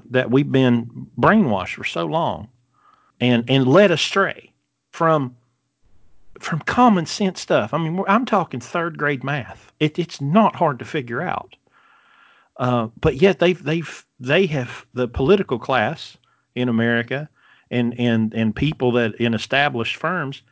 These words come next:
have figured out how to twist some very, very simple things just so we'll be compliant.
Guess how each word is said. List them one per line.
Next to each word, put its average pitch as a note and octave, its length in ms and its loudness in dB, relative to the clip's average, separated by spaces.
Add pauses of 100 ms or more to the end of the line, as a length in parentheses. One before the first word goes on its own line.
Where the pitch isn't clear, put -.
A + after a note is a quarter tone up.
(120)
have C#3+ 200 0
figured E3 400 -2
out E3+ 300 -2
how D3 200 -2
to C3+ 80 -2
twist - 640 0
some B2 260 -8
very, D3+ 380 -2
very C3 200 -4
simple A#2+ 320 -8
things F#3+ 380 -6 (960)
just A2 220 -2
so G2+ 140 -2
we'll F#2 120 -4
be G2 160 -2
compliant. F2+ 520 -8